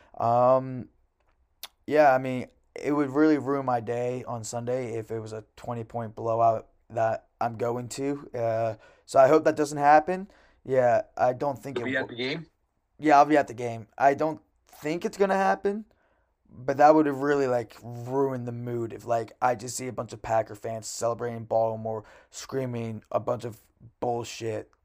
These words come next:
Speaker 1: while they're up twenty points to, to us. I would be very upset.
Speaker 2: Yeah, well, I, I'm not liking Baltimore's chances there, Funky.
Speaker 1: Well,
Speaker 2: Um,
Speaker 1: I mean, other than
Speaker 2: that's
Speaker 1: that,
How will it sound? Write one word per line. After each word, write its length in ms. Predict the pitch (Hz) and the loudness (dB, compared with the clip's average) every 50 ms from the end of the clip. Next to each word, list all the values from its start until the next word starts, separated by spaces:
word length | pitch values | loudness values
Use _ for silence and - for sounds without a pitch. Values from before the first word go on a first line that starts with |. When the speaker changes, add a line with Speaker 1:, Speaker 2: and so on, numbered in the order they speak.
| _ _ | _ _
Speaker 1:
while 220 | - 117 117 117 | -6 -2 -2 -2
they're 160 | 110 113 113 | -2 -2 -4
up 160 | - - _ _ | -4 -6 _ _
twenty 240 | - 117 117 104 | -12 -12 -12 -12
points 340 | 95 - 104 104 104 107 - | -12 -14 -14 -14 -14 -14 -16
to, 80 | - 123 - | -20 -20 -20
to 160 | - - - - | -18 -16 -14 -14
us. 180 | - - - - | -16 -14 -6 -4
I 100 | - 123 | -4 -4
would 100 | 120 101 | -4 -6
be 80 | 113 | -12
very 280 | 104 101 117 95 67 - | -10 -8 -8 -8 -8 -10
upset. 400 | 98 - - - - - - - _ _ _ _ _ _ - - - - - - - 302 _ _ _ _ _ _ _ _ _ _ _ | -12 -14 -14 -14 -14 -14 -14 -14 _ _ _ _ _ _ -20 -20 -20 -16 -14 -14 -14 -14 _ _ _ _ _ _ _ _ _ _ _
Speaker 2:
Yeah, 280 | - 98 98 98 95 95 | -10 -6 -2 -2 0 -2
well, 360 | 95 92 92 92 90 85 87 92 - _ 95 | -2 -4 -6 -6 -8 -10 -12 -18 -20 _ -14
I, 360 | 95 98 101 87 - 98 101 101 | -10 -10 -8 -8 -10 -10 -10 -12
I'm 100 | 101 101 | -10 -8
not 200 | 101 107 113 107 | -8 -8 -6 -6
liking 240 | 107 101 92 98 104 | -6 -8 -10 -10 -8
Baltimore's 520 | 95 98 98 95 - _ 104 98 92 - | -6 -6 -6 -8 -12 _ -14 -14 -14 -14
chances 360 | - 101 98 95 87 - - - | -14 -14 -14 -14 -16 -18 -20 -14
there, 200 | 101 95 90 87 | -12 -12 -12 -12
Funky. 520 | - - 95 92 92 - - 90 90 - _ _ _ _ _ _ _ _ _ _ - | -12 -12 -12 -12 -12 -14 -14 -16 -16 -16 _ _ _ _ _ _ _ _ _ _ -6
Speaker 1:
Well, 220 | 147 156 165 165 | 0 4 6 8
Speaker 2:
Um, 60 | 151 | 10
Speaker 1:
I 60 | 165 175 | 10 10
mean, 300 | 170 175 165 160 156 151 - - - - - | 10 10 4 4 2 -4 -8 -18 -14 -2 6
other 200 | 165 175 165 151 | 8 8 8 8
than 80 | 147 143 | 6 6
Speaker 2:
that's 220 | 151 147 147 - | 8 8 8 8
Speaker 1:
that, 140 | - _ _ | 6 _ _